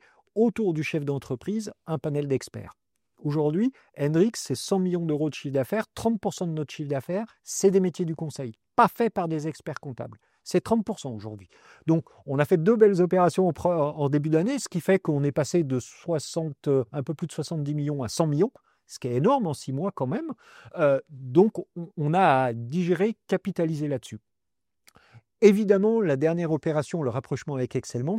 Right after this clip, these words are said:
hein, un cabinet, euh, de transactions services, d'évaluation, d'audit parisien, a eu un retentissement énorme.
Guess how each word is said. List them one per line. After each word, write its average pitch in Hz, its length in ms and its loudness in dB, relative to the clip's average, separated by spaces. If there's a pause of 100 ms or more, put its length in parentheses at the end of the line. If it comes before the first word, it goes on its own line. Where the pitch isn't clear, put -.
(120)
hein, 127 220 -6
un - 20 -6
cabinet, 120 540 -4
euh, 101 80 -2 (320)
de 127 220 0
transactions 139 520 -2
services, 135 540 0
d'évaluation, 131 720 2
d'audit 127 400 -4
parisien, 123 460 -4
a 160 80 -2
eu 123 160 0
un 123 100 -2
retentissement 123 720 -6
énorme. 185 400 -2